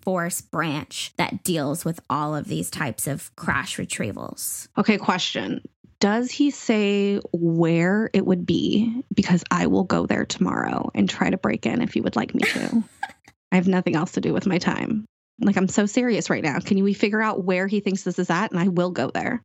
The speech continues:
Speaker 1: Well, actually, okay, now that I look at this over again, he thinks the craft was taken to Tonopah Range in Nevada, but that the bodies and stuff like that stayed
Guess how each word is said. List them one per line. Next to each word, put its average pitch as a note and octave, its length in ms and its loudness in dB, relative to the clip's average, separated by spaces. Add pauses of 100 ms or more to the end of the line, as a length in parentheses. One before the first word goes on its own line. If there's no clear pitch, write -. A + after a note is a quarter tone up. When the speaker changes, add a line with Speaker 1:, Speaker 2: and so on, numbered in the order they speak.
Speaker 1:
Well, C#4 100 4
actually, B3+ 540 -2
okay, G3+ 260 -2
now G3 280 0
that B3+ 140 0
I A#3 420 -2 (140)
look G3+ 240 -2
at G3+ 160 -4
this G3+ 200 -4
over F#3+ 220 -4
again, G3+ 340 0
he - 180 -2
thinks B3+ 300 0
the A3 80 -2
craft A3 440 -2
was G#3+ 160 -4
taken G3 420 -2
to F#3+ 280 -2
Tonopah F#3+ 560 -2
Range F3+ 400 -2
in F#3 80 0
Nevada, F3 540 -2
but F3 240 -4 (160)
that F#3+ 160 -4
the F3+ 160 -4
bodies F#3 480 -4
and F#3 120 -6
stuff F3+ 240 -6
like E3+ 200 -8
that E3+ 260 -4 (140)
stayed G#3 520 -2